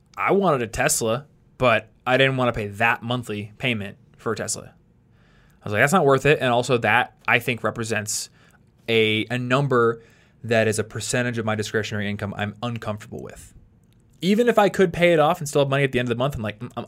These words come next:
uncomfortable with how high it is and how much would be left over." So I picked a different car.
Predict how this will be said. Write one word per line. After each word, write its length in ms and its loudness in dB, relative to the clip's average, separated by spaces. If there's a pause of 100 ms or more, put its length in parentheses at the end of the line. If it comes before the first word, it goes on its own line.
uncomfortable 500 -2
with 140 -2
how 120 0
high 200 -8
it 160 -12
is 320 -12 (320)
and 100 -12
how 120 -4
much 160 -6
would 80 -12
be 60 -10
left 220 -12
over." 300 -16 (560)
So 160 -6
I 60 -4
picked 180 -6
a 60 -10
different 180 -4
car. 180 0